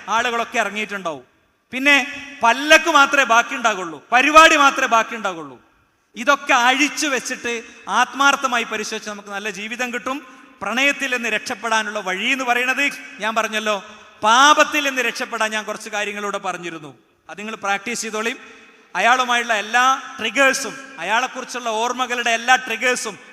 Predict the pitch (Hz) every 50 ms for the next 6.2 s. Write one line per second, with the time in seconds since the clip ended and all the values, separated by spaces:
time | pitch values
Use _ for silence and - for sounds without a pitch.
0 | - - 190 202 190 247 269 262 269 285 285 285 302 311 294 294 233 - - 269
1 | 240 208 160 131 123 - _ _ _ _ _ - 185 226 247 254 262 269 277 269
2 | 254 226 240 262 269 285 285 285 285 294 294 262 254 214 - 247 240 202 180 135
3 | 160 151 127 120 _ _ _ _ _ _ _ _ _ _ 180 214 220 190 143 -
4 | - - - - - - - 185 202 214 220 220 214 - 185 196 - - 208 214
5 | 240 277 294 294 277 269 262 269 262 269 262 226 240 - 269 262 254 254 247 254
6 | 247 247 247